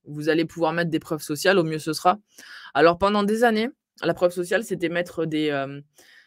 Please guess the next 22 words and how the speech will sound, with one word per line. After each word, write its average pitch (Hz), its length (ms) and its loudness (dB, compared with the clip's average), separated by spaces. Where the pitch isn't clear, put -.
des, 147 300 2
euh, 139 160 4
juste 202 280 -4
des 165 120 4
petits 175 180 -4
logos 175 320 6
pour 143 240 0
dire, 156 260 2
euh, 139 160 2
voilà, 156 360 2
euh, 135 60 -2
j'ai 147 140 -8
travaillé 151 280 0
avec 135 200 -2
telle 165 180 -2
bo-, 139 260 -10
telle 160 200 -2
boîte, 160 240 0
telle 147 120 -2
boîte, 147 160 -4
telle 143 120 -4
boîte. 160 320 -2